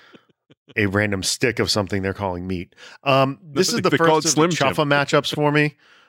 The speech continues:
Speaker 1: I, I could
Speaker 2: It's Slim Jim
Speaker 1: ca-, I
Speaker 2: snack
Speaker 1: could
Speaker 2: stick. It
Speaker 1: honestly
Speaker 2: doesn't say meat
Speaker 1: care
Speaker 2: stick.
Speaker 1: less. You just want a big meat stick. We got it. We
Speaker 2: Yeah.
Speaker 1: understand. Um, this one, I could care less about both of them, but because mystery meat scares the living shit out of me, I'm going Chex Mix.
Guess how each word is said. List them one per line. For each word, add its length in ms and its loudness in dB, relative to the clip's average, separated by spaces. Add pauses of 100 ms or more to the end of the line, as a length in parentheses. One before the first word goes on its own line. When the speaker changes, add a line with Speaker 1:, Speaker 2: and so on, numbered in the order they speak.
(140)
Speaker 1:
I, 220 2
I 100 2
could 100 -10
Speaker 2:
It's 100 -2
Slim 200 4
Jim 200 2
Speaker 1:
ca-, 140 -4
I 20 -6
Speaker 2:
snack 280 2
Speaker 1:
could 80 -4
Speaker 2:
stick. 220 0
It 40 4
Speaker 1:
honestly 400 2
Speaker 2:
doesn't 100 -2
say 160 2
meat 260 0
Speaker 1:
care 360 4
Speaker 2:
stick. 140 0
Speaker 1:
less. 440 0 (560)
You 160 2
just 180 2
want 160 2
a 40 2
big 240 0
meat 220 0
stick. 320 -10
We 120 -4
got 180 0
it. 120 -12 (140)
We 120 -4
Speaker 2:
Yeah. 40 2
Speaker 1:
understand. 400 -6 (420)
Um, 380 0 (400)
this 280 2
one, 260 4
I 160 0
could 220 -2
care 280 2
less 300 2
about 340 0
both 240 2
of 120 0
them, 320 2 (340)
but 180 0
because 380 0
mystery 400 2
meat 220 2
scares 300 0
the 60 -4
living 220 0
shit 280 0
out 100 2
of 60 -2
me, 140 2
I'm 160 2
going 200 -2
Chex 320 -6
Mix. 340 -4